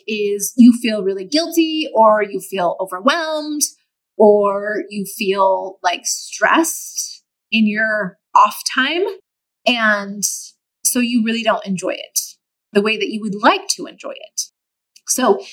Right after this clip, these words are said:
if any of that feels true for you today, what we're gonna talk about is gonna help you understand why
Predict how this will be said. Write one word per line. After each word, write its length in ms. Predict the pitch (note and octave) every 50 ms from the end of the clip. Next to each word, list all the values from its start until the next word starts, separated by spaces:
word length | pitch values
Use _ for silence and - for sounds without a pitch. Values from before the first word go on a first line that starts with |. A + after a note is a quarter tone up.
| - - - - - _ _
if 180 | - C4+ C4 - -
any 200 | C#4 D#4+ F4+ F#4+
of 80 | E4
that 240 | D4 C4+ A#3+ - -
feels 340 | - B3+ A#3+ A#3 A#3 A3+ -
true 540 | - - - - - G#3+ G#3 G3+ G#3+ A#3+ B3
for 240 | - - A#3 A3 G#3+
you 340 | G3+ F#3+ F#3 F#3 F#3+ G#3+ G3+ -
today, 520 | - G3 F3 - G4 D#4+ B3+ G#3 B3+ F4 A4 A#4 - - _ _ _ _ _
what 280 | - G3 A3 C#4 D4 D4
we're 100 | E4 E4
gonna 180 | D#4+ D4+ C#4+
talk 360 | C4 - - - C4+ C4+ - B3+
about 240 | G#3+ A3 G3+ -
is 100 | G#3 G3+
gonna 160 | - A3 G#3+ G#3
help 380 | F#3+ - - B3 B3 C4 B3+ -
you 400 | A3+ A3+ A#3 A#3 A3 G#3 - - _ _ _
understand 840 | A3+ A3+ G#3+ G#3+ G#3 G#3 G3 - - - - G3 G3 G3+ G#3 G#3 F#3+ F#3+ E3+ - _ F3+
why 520 | E3+ F#3 G3+ G3+ A3+ C4+ E4 A4 A#4+ A#4+